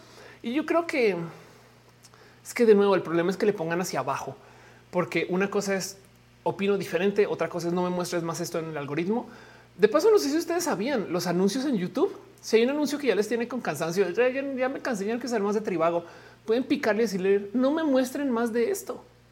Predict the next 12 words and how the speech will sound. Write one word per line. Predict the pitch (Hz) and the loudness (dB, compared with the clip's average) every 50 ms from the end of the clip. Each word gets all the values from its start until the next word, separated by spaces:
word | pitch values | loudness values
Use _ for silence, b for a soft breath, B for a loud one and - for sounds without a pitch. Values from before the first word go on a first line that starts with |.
| _ - | _ -8
y | - 180 | -6 0
ya, | - 165 - - - - - - - _ _ _ B B B B B B B _ - | 2 2 0 0 -2 -12 -18 -20 -20 _ _ _ B B B B B B B _ -20
fin. | - - 262 302 339 302 196 - - - - - B B B B | -12 -6 -4 -2 -2 -2 -4 -6 -8 -20 -20 -20 B B B B
Es | - 196 220 | 0 2 2
más, | 294 320 - | 2 2 2
a | 220 | 2
YouTube | 196 202 196 - 233 220 | 0 0 0 0 0 0
le | 254 | 0
interesa | 262 247 247 190 196 | 0 0 0 0 2
mucho | 208 214 202 240 | 0 0 0 -2
un | 240 214 | -4 -6
"¿por?". | - - - 147 151 160 214 349 415 415 | -4 -4 -2 2 4 4 4 2 0 -2